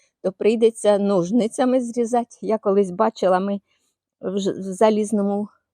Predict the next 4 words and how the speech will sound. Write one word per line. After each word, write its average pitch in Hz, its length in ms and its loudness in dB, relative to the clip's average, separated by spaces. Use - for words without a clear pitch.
порту 202 400 -4
відпочивали 185 880 -4
багато 311 420 -2
разів. 202 440 -2